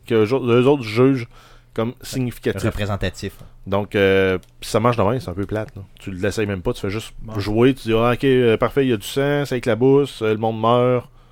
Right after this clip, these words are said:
Speaker 1: Dix-sept ans.
Speaker 2: C'est sûr que d'un côté, j'imagine que dans certains cas, pour les jeux les plus controversés, ils vont les chercher, puis ils jouent, ils demandent des vidéos différentes ou quoi que ce soit, là.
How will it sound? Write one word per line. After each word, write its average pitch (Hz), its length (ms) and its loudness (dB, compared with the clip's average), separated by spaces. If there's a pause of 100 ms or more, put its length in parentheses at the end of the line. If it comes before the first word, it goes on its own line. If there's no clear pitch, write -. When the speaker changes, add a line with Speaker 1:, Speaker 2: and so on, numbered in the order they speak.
(400)
Speaker 1:
Dix-sept 104 220 -8
ans. - 40 -16 (800)
Speaker 2:
C'est - 120 -14
sûr 139 140 -4
que - 80 -4
d'un 95 140 -4
côté, 98 340 -2
j'imagine 98 600 -4
que 101 60 -4
dans 87 140 -4
certains 104 520 -4
cas, 107 140 -6
pour 101 100 -8
les 87 60 -4
jeux 92 100 -6
les 104 100 -4
plus 87 120 -10
controversés, 90 560 -6
ils 101 100 -4
vont 95 140 -4
les 90 100 -4
chercher, 98 400 -6
puis 95 140 -12
ils 87 240 -8
jouent, 107 280 -4
ils 90 80 -6
demandent 92 420 -6
des 87 100 -6
vidéos 90 520 -4
différentes 90 640 -6
ou 92 60 -10
quoi - 140 -8
que - 80 -14
ce 87 80 -8
soit, 131 260 -6
là. 147 80 -6